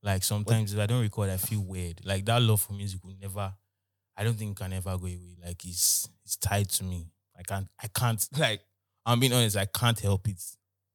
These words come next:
Speaker 1: Like, I cannot help it. So, for me, what kept me going was just the love that I had for the music in particular.
Speaker 2: And what does success do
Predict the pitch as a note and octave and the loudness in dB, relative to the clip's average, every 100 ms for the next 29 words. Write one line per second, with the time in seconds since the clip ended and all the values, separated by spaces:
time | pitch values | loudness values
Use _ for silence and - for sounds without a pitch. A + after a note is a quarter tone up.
0 | _ - F#2+ - G2 G2+ - G2 G#2 - | _ -12 -12 -8 -8 -8 -6 -4 -4 -4
1 | F#2+ - F#2 - - F#2+ F#2+ - _ _ | -6 -6 -14 -14 -6 -2 -2 -4 _ _
2 | _ _ _ _ - G#2+ A2+ A2+ G#2+ G#2 | _ _ _ _ -4 2 4 4 2 -2
3 | - A#2+ - G#2 G#2+ G2 G2+ G2 F#2+ D2 | -2 -2 2 -2 -2 -4 -2 -2 -4 -6
4 | F#2+ F2+ G2+ F#2+ - F#2 F2 E2+ - _ | -12 -12 -10 -10 -10 -18 -14 -14 -14 _
5 | _ _ _ _ F2+ F2+ F#2+ F#2+ F#2 F2+ | _ _ _ _ -10 -4 -2 -4 -6 -12
6 | F2+ F2+ F2 _ F2+ F2 F#2 G2 F2+ F2 | -16 -20 -20 _ -18 -14 -14 -16 -20 -20
7 | _ _ _ _ _ C#3 D3 F#3 C3+ G#2+ | _ _ _ _ _ 0 2 0 0 0
8 | - G#2+ - A#2 F#2+ - E2+ | 0 -2 -6 -4 -6 -8 -16